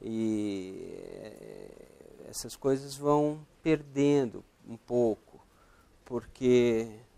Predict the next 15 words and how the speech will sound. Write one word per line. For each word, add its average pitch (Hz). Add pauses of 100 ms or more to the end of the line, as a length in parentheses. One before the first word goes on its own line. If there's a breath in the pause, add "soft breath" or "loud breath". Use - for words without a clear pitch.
não 147
que -
seja 151
ruim 143
pra 123
nós 131
o 123
desenvolvimento 120
da 113
economia, 117
mas 117
ela 131
cobra 143
um 156
custo. 165